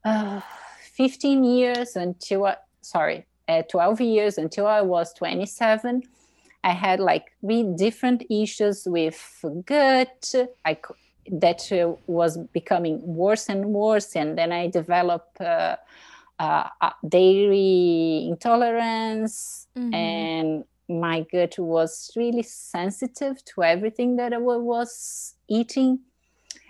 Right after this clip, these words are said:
Speaker 1: And I had, uh, different, uh,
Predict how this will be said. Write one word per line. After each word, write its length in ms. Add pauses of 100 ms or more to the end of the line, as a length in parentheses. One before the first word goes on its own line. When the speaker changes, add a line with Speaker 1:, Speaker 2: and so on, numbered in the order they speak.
(120)
Speaker 1:
And 160
I 80
had, 400 (120)
uh, 220 (100)
different, 720 (140)
uh, 380